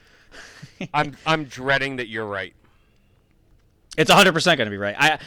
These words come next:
Speaker 1: I think the most we're gonna get is I, I think he's gonna interact with certain characters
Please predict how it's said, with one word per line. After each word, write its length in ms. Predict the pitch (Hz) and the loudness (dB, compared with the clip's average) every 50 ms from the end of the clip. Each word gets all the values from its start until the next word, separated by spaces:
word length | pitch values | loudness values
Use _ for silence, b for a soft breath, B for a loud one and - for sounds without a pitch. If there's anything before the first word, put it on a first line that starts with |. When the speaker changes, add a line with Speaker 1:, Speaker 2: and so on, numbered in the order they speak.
| B B B - | B B B 4
Speaker 1:
I 140 | 151 165 | 4 6
think 180 | 160 185 185 147 | 6 6 4 4
the 80 | 185 170 | 4 4
most 240 | 156 160 165 151 147 | 6 6 6 6 4
we're 80 | 156 | 4
gonna 160 | 143 151 143 139 | 4 4 4 4
get 220 | 120 139 139 135 123 | 4 4 6 6 4
is 140 | 120 110 120 | 2 0 0
I, 180 | 117 127 131 127 135 | 0 0 2 4 2
I 60 | 131 | 2
think 160 | - 147 135 | 2 0 -2
he's 180 | - 156 135 120 | -2 -2 -2 0
gonna 160 | 139 135 135 | 0 -2 -2
interact 520 | 139 135 131 123 123 123 123 123 120 - | -2 -2 0 0 2 2 2 2 0 -2
with 120 | - 110 - | -6 -12 -8
certain 300 | - 131 107 104 113 113 | -6 -6 -6 -6 -8 -8
characters 880 | - 127 120 113 117 110 - - 113 104 104 101 98 95 95 95 - | -4 -4 -2 -2 -4 -6 -8 -10 -12 -12 -12 -12 -12 -12 -12 -12 -12